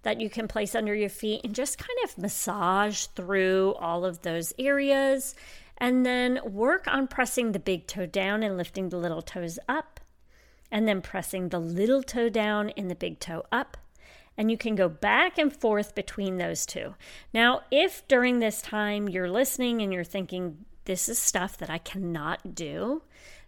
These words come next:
then I would recommend you look into my Foundational Foot program. It is a program that offers a thirty-day calendar to provide you with small movements that can be done within five minutes,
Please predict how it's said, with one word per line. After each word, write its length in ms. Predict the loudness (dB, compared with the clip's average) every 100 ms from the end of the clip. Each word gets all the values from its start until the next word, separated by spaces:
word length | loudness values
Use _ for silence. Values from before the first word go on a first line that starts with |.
| -6
then 320 | 2 4 4 2
I 120 | 0
would 180 | 0 2
recommend 840 | 2 0 0 -2 0 0 -2 -4 -6
you 400 | -4 -2 -2 -4
look 300 | -2 -2 -2
into 720 | -4 -4 -4 -4 0 2 2 0
my 480 | -2 0 2 2 0 -6 -18
Foundational 680 | 0 2 4 2 2 -2 -2
Foot 300 | 0 0 2
program. 640 | 0 2 2 4 2 0 -4 2
It 180 | 2 4
is 280 | 4 4 2
a 140 | 2 2
program 680 | 2 2 6 6 6 4
that 160 | 4 4
offers 400 | 6 4 4 0 -2
a 120 | -4
thirty-day 640 | -6 -2 0 0 2 2 2
calendar 720 | -2 -4 -2 -2 0 0 -2 -10 -12
to 100 | -6
provide 440 | -2 2 6 6 4
you 100 | 0
with 220 | 0 -2
small 400 | -4 0 4 4
movements 560 | 4 2 0 -2 -4 -6
that 160 | -6
can 140 | -4 -4
be 100 | -2
done 240 | -2 -2
within 380 | -4 -4 0 0
five 380 | 0 0 0 -4
minutes, 560 | -4 -4 -6 -10 -14